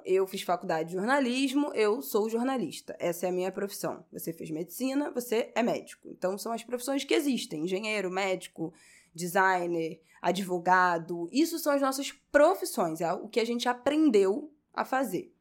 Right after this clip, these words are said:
Seja lá o que você aprendeu num curso técnico, num curso livre, o que é o que você aprendeu a fazer. Essa é a sua profissão. O emprego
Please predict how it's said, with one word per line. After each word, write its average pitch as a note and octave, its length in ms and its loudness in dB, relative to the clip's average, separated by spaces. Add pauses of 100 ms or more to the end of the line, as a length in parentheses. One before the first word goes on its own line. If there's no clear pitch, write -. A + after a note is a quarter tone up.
(560)
Seja F#3 260 0
lá E3 80 6
o E3+ 60 0
que F3 100 -12
você - 80 -4
aprendeu E3 340 -4
num E3+ 120 -4
curso E3+ 280 -12
técnico, F3 560 -6
num E3 160 -4
curso E3+ 360 -10
livre, E3 520 -8
o E3 160 -8
que G#3 300 -8
é G#3 140 -2
o A#3 100 -6 (160)
que B3+ 100 -6
você C4+ 560 -2
aprendeu A3 640 2
a A3+ 60 0
fazer. A#3 320 -4
Essa - 220 -6
é - 20 -2
a - 20 -4
sua G#3 160 -6
profissão. B3 680 0 (1600)
O D#4 140 4
emprego A3 800 4